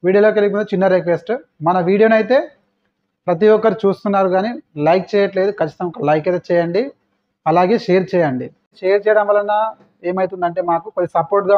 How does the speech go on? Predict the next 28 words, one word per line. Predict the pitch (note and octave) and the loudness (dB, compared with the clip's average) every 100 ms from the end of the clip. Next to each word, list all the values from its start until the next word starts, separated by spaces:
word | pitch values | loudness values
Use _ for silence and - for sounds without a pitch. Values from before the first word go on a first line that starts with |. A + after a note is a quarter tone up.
| F#3+ | 2
ఉంటుంది, | F#3+ F#3+ F3 | -2 0 0
అలాగే | F3 F#3 C4+ - _ _ _ - | 0 0 -4 -6 _ _ _ 2
చాలామందికి | F3+ F#3+ F#3+ F#3+ F#3+ B3 | 4 4 2 0 0 0
ఈ | F#3 | 2
వీడియోని | F#3+ G3 F#3 | 4 2 2
అయితే | F3+ G3 D4 - _ _ _ - F#3 | 0 -2 -4 -6 _ _ _ -2 0
reach | F#3 G3 | 2 2
అవుతుంది | D#3+ D#3+ | 2 -2
అనమాట. | D3+ D#3 F3+ | -2 -2 -2
reach | G#3 | 0
అవ్వడం | G#3+ G#3 | 0 0
ఏంటంటే | G3+ G3+ A#3 G3+ | 0 -2 -2 0
చాలామందికి | F#3+ F#3+ F#3+ G3+ | 2 0 -4 -4
ఈ | G3 | -4
విషయాలు | F3 F#3 F#3 | -2 -2 -2
తెలుస్తాయన్నమాట, | F3+ D#3+ F#3 E3+ E3 F#3+ F#3 | -6 -4 -4 -2 -4 -4 -4
చూడడానికి | F3+ E3+ F#3 E3+ | -4 -2 -4 -4
వీలుగా | E3+ D#3+ | -2 -2
ఉంటుంది. | D3+ D#3 F#3+ C4+ _ _ _ | -2 -6 -6 -8 _ _ _
So, | G#3 G#3 | 0 0
ఇంకా | F#3+ G3+ F#3+ | 2 0 0
ఎంకరేజ్‌మెంట్‌గా | F#3+ F#3 F#3+ E3+ E3+ G3+ | 0 0 -2 -4 -2 -2
ఉంటుంది | E3 D#3 | -2 -6
అనమాట. | C#3 C3+ C3 - | -6 -8 -12 -4
So, | A3+ C4 _ _ | -4 -4 _ _
ఇంకా | _ F3+ | _ 0
లేట్ | G3 G3 | 2 2
చేయలేకుండా | G3+ F#3+ G3 | 2 2 0